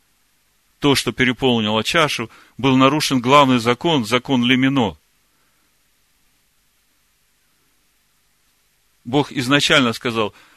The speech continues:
что всякое семя должно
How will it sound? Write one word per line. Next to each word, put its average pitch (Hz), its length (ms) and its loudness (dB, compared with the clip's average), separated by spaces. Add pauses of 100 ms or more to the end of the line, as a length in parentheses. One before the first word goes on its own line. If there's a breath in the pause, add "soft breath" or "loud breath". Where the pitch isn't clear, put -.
что - 380 -6 (240)
всякое 113 720 -2
семя 156 500 -2 (320 soft breath)
должно 127 540 -2